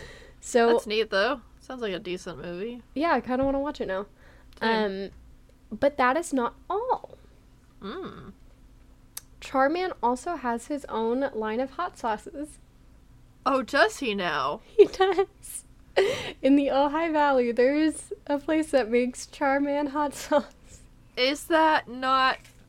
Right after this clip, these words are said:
Speaker 2: maybe a little disrespectful and tacky?
Speaker 1: It is absolutely
Speaker 2: Ok-
Speaker 1: disrespectful.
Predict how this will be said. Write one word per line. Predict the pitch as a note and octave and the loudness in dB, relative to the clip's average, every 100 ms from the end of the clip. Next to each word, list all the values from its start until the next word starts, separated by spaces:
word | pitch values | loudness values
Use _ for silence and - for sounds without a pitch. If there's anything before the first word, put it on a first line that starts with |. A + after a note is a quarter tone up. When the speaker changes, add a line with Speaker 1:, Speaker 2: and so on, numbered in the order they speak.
| - D4+ | -18 -14
Speaker 2:
maybe | D4 D4 D4+ C#4+ C#4 | -4 -2 -2 -2 0
a | |
little | C#4 B3+ B3 A#3+ | 2 0 0 0
disrespectful | A3+ A3 C4+ - A3 A3+ A#3 A3+ | 0 -2 -10 -4 -2 -2 -2 0
and | A3+ A3 | 0 -2
tacky? | - G#3+ B3+ E4+ E4 F#4 - - - - - | -2 -2 -2 -6 -6 -8 -14 -16 -12 -8 4
Speaker 1:
It | A4+ | 8
is | G4 - | 8 8
absolutely | E4 C#4+ - D4+ C4 B3+ C4+ | 2 2 2 2 2 2 0
Speaker 2:
Ok- | |
Speaker 1:
disrespectful. | C4 C4 C#4 C4 A#3+ A#3 D4+ D#4+ | -2 -6 -6 -4 -6 -4 -4 -6